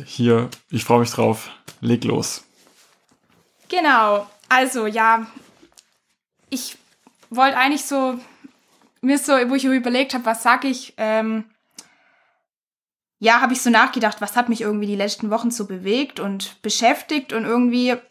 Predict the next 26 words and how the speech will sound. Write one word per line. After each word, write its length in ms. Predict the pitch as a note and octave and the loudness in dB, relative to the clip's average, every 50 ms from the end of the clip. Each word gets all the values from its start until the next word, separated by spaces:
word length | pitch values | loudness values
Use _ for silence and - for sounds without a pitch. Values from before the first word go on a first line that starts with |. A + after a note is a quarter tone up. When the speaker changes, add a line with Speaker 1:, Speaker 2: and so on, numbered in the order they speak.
| _ _ _ _ _ _ _ _ _ _ _ _ | _ _ _ _ _ _ _ _ _ _ _ _
Speaker 2:
fand 280 | - - - C4 B3+ C4 | -6 0 2 2 2 2
ich's 160 | C4 - - | 0 -4 -2
voll 300 | - B3+ B3 B3 B3+ B3+ | 2 4 4 6 4 2
positiv, 760 | B3+ - - - C4+ C#4 D4+ D#4 C4 A#3+ - - C4 C4 B3+ - | -2 -4 -4 0 0 0 2 0 -2 -2 0 2 2 2 2 0
dass 280 | A#3 A#3 A#3 - G#3 | -2 -4 -4 -4 -4
wir 160 | G#3+ B3 A#3 G#3+ | -2 0 0 2
irgendwie 220 | A#3+ B3+ B3 A#3+ | 2 0 0 -2
so 100 | - B3 | -4 -4
viele 180 | - A#3 A3+ A3 | -4 -2 -2 0
Möglichkeiten 680 | A#3 B3 B3 C#4+ C4+ - - B3 A3 A3+ A3+ A3+ A3+ | 0 0 0 -2 -4 -4 -2 0 0 0 -2 -2 -2
haben, 260 | A3+ A3 A3+ A#3 A3+ | 0 0 0 0 -2
Inputs 680 | - B3+ C4 B3+ - C4+ B3+ B3 - - - - - _ _ _ _ _ | 0 0 0 0 0 -2 -4 -4 -4 -8 -10 -12 -14 _ _ _ _ _
online 520 | B3+ C#4 C#4 C4+ C4+ B3+ B3 A#3+ B3 B3 A#3+ | 2 4 4 4 4 6 6 6 4 2 0
über 260 | A#3+ A3+ - A#3 A3+ | -2 -4 -4 -4 -6
Predigten, 680 | A#3 - - B3+ B3+ B3 A#3+ A#3+ A#3+ - - A#3+ A#3 A#3 | -6 -8 -6 -4 -4 -2 -4 -6 -6 -8 -6 -6 -6 -6
Podcasts 720 | - C4 B3 B3 - - B3 A3+ A#3 A#3 - - - - | -4 -6 -6 -6 -6 -4 -2 -2 -2 -2 -6 -12 -18 -14
von, 340 | - A3+ A3 G#3+ A3 A3 A3 - - - - - - - - _ _ | -12 -10 -8 -8 -8 -10 -12 -16 -20 -20 -20 -20 -20 -20 -20 _ _
ja, 460 | A3 A3 A3 A3 A3+ A#3 A#3+ A#3 - - _ _ _ _ - | 0 4 6 6 6 6 4 0 -4 -12 _ _ _ _ -6
diversen 500 | A#3+ G#3+ G#3+ A3 A3 A3+ A#3 - A#3+ A#3+ | -4 0 4 4 4 4 4 2 0 0
Kirchen 480 | A#3+ C4 B3+ A#3+ B3 B3 - B3+ A#3+ B3 | 0 0 -2 -2 -2 0 0 0 -2 0
und, 320 | A3+ A3 A3 A3 A3 - | -2 -6 -6 -8 -8 -8
äh, 260 | - A3 A3 G#3+ A3 A3 | -4 -2 -2 -2 -2 -2
Gemeinden 640 | A3+ A3 G#3+ G#3 A3 A#3 A#3+ A#3+ - B3 B3 B3 B3 - - _ _ - | -2 -2 0 0 0 0 0 0 0 0 -2 -2 -4 -8 -16 _ _ -10
zu 220 | - - A#3 G#3 | -6 -6 -4 -2
hören. 400 | A3+ A3+ A3+ A#3 B3 B3+ B3 A#3 | 0 2 4 4 4 4 4 2
Und 380 | - G#3+ G#3+ G#3 - - - | 0 -4 -6 -6 -8 -10 -14